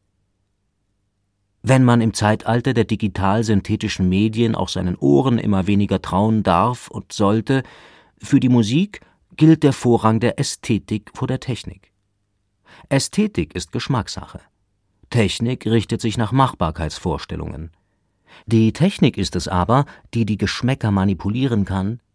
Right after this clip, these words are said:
und als Geschmacksverstärker eine immer wichtigere Rolle spielt. Stichwörter dazu sind Sounddesign und Hörraumkonstrukte.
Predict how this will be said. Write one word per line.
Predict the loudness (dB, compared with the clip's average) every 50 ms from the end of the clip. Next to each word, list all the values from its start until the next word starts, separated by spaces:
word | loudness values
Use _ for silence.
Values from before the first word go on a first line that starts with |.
| _ _ _
und | -8 -4 -4
als | -4 -4 -4
Geschmacksverstärker | -6 -8 -6 -4 -4 -4 -4 -6 -6 -6 -6 -6 -4 -2 -2 -2 -2 -4 -4 -4 -4 -4 -4 -6 _ _
eine | 0 0 0 2
immer | 0 0 0 0 -2 0 -2
wichtigere | -2 -4 -4 -6 -6 -2 -2 0 0 2 0
Rolle | 0 0 0 0 -2 -2
spielt. | -4 -8 -12 -14 -16 -16 -16 -16 -18 -20 -20 _ _ _ _ _ _ _ _ _ _ _ _ _ -12
Stichwörter | -2 0 0 0 0 -2 -4 -4 -4 -4 -8 -8
dazu | -8 -10 -10 -8 -6 -4 -4
sind | -2 -2 -2 -2 -4 -6 -12 _ _ -8
Sounddesign | -2 0 2 2 2 0 -2 -6 -6 -6 -6 -4 -2 -2 -2 -2 -2 -2 -4 -4 -6 -8 -12 -16 _ _
und | -4 -4 -2 0
Hörraumkonstrukte. | 2 2 2 2 2 0 -2 -2 -2 -4 -6 -6 -6 -6 -6 -8 -4 -4 -4 -4 -4 -6 -8 -8 -8